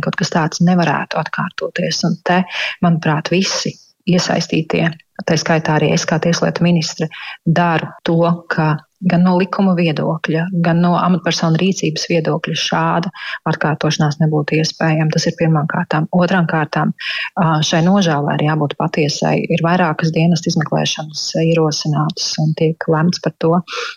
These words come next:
vai kāda no amatpersonām arī dzen būtu saucama pie atbildības. Un arī šīm amatpersonām iesaistītajām būtu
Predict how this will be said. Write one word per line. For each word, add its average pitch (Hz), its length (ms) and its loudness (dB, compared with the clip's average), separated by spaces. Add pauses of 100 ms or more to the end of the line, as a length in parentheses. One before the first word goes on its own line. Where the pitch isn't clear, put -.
(100)
vai 165 180 2
kāda 156 380 0
no 156 120 2
amatpersonām 151 840 0 (140)
arī 165 200 2
dzen 156 280 0
būtu 160 500 2 (400)
saucama 160 400 0
pie 165 120 2
atbildības. 170 640 -2 (320)
Un 165 120 4
arī 165 140 2
šīm 175 520 2
amatpersonām 156 1000 0
iesaistītajām 160 1200 0
būtu 160 480 0